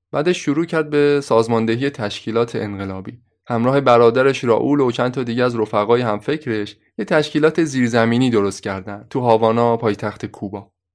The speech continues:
می‌خواستن یه جنبش انقلابی رو علیه باتیستا آغاز کنن. قرار شد همراه صد و شصت و دو نفر اولین حملهٔ این جنبش انقلابی انجام بشه.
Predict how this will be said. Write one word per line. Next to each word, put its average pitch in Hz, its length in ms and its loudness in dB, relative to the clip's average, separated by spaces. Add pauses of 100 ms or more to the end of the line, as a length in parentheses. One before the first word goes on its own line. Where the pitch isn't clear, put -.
(140)
می‌خواستن 160 360 0
یه 170 100 -2
جنبش 151 380 2
انقلابی 123 520 2
رو 165 80 2
علیه 131 400 0
باتیستا 113 580 0
آغاز 107 400 0
کنن. - 240 -20 (400)
قرار 139 260 2
شد 175 180 -2
همراه 139 440 4
صد 127 300 0
و 104 260 0
شصت 110 260 -4
و 117 40 -4
دو 131 140 0
نفر 143 400 2
اولین 120 560 0
حملهٔ 131 380 0
این 135 120 -2
جنبش 123 400 -2
انقلابی 113 500 0
انجام 104 420 -2
بشه. 95 300 -14